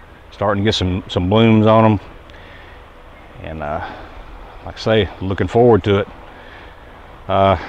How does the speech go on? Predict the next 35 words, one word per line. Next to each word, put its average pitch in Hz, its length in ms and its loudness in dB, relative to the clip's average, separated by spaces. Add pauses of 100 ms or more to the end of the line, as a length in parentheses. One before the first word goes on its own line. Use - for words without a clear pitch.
(280)
and, 104 140 -6
uh, 78 360 -4
one 127 300 2
thing 160 160 4
I 120 40 6
did 135 160 6
not 127 180 4
mention 113 340 2
last 113 280 4
video, 113 500 4
I, 95 500 0
I, 90 140 -4
I 95 100 -4
just 92 140 -4
showed 117 260 4
you 98 80 2
the 92 80 2
bed 110 260 4
and 104 80 2
everything, 107 300 4
but 95 140 -2
the, 101 80 2
I 98 200 4
did, 101 220 0 (180)
I 95 100 -2
did 104 300 2
not 107 160 0
show 117 220 2
you 104 160 2
the, 95 240 2
I 92 100 -2
did 104 200 2
plant 113 200 2
another 104 240 2
Campari. 107 560 2